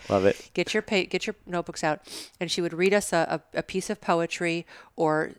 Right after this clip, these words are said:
Speaker 2: uh, or she would say a few words or, you know, or create an image in our minds. And she had different ones every day. And, and then she would s-, have us do timed writings. Um, uh, you were probably familiar with timed
Speaker 1: Totally,
Speaker 2: writings.
Speaker 1: yep.
Speaker 2: And, you know, we, we would have to write without,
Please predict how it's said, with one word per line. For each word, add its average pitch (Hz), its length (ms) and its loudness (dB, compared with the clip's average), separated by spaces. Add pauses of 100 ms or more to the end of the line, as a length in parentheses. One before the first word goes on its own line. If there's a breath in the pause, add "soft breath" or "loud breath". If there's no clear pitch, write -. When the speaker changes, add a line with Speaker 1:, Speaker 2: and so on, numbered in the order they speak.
(100)
Speaker 2:
uh, 165 180 0
or 160 140 -2
she - 160 -4
would 151 140 -8
say 180 440 2
a 170 80 -4
few 185 300 -6
words 160 600 -2
or, 175 100 -4
you 170 160 -8
know, 156 140 -8 (160)
or 160 260 -6
create 170 260 -2
an 180 200 0
image 170 320 -4
in 165 80 -8
our 170 120 -2
minds. 151 500 -6 (320 soft breath)
And 151 100 -6
she 175 100 0
had 160 100 2
different 170 280 -4
ones 156 180 -4
every 156 200 -2
day. 147 280 0 (460 soft breath)
And, 160 340 0
and 165 100 -6
then 170 120 -2
she 170 160 -4
would 160 140 -2
s-, - 200 -8
have 160 220 0
us 160 140 -4
do 160 120 -4
timed 156 400 -6
writings. 156 420 0
Um, 151 180 -14 (120)
uh, 95 60 -14
you 156 200 -10
were 151 100 -12
probably 151 360 0
familiar 151 300 -6
with 151 100 -6
timed 151 220 -6
Speaker 1:
Totally, 101 480 4
Speaker 2:
writings. - 200 -2
Speaker 1:
yep. - 100 -12 (140)
Speaker 2:
And, 170 200 2
you 170 80 -2
know, 160 100 2
we, 165 160 -4
we 165 140 -2
would 165 80 0
have 170 140 -2
to 175 100 -4
write 165 280 4
without, 165 600 2